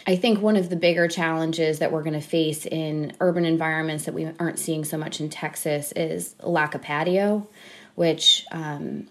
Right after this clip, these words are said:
is a big concern here in New York City and also in, you know, any major city in the United States where you're limited to sidewalk seating and you've gotta maintain distance for pedestrians to get by and that six-foot social distancing.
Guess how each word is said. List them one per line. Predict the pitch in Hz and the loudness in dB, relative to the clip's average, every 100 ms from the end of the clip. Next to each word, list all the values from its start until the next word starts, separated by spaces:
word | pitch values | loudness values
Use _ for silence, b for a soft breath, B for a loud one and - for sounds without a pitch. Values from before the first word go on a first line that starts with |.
| - | -6
is | 175 | -4
a | 170 | 2
big | 165 165 | 2 4
concern | 180 165 165 165 | 0 0 2 4
here | 175 165 | 4 4
in | 165 | 4
New | 160 | 4
York | 151 147 | 2 -2
City | - 170 175 185 185 - | 0 2 4 2 -2 -6
and | 160 | -4
also | 156 165 156 | -2 0 0
in, | 147 147 143 - | 0 -2 -4 -4
you | 165 | -6
know, | 131 | -2
any | 165 175 | 2 4
major | 160 151 151 | 4 2 -2
city | 156 151 | -2 -2
in | 151 | -2
the | 151 | -2
United | 151 143 147 | 0 0 -2
States | - 156 143 - | 2 2 2 0
where | 151 143 139 | 2 4 2
you're | 160 156 | 0 0
limited | 160 156 147 143 | 0 0 -2 -4
to | |
sidewalk | - 170 160 160 143 - | -2 2 2 4 2 2
seating | 170 156 160 156 143 | 0 2 4 4 2
and | 117 147 | 2 0
you've | 143 | 0
gotta | 147 147 | 0 2
maintain | 143 143 143 151 147 | 2 0 -2 -2 -2
distance | 143 147 - 139 131 | -2 -4 -2 -4 -4
for | - 143 | -6 -6
pedestrians | - 139 - 139 135 | 0 0 0 -4 -4
to | - | -6
get | - - | -8 -2
by | 147 139 | 0 2
and | 135 123 | 0 -2
that | - | -4
six-foot | 143 - - - | -4 -2 -4 -2
social | 147 143 120 | -2 -2 -2
distancing. | 170 165 165 147 147 139 | -2 0 -2 -2 -2 -4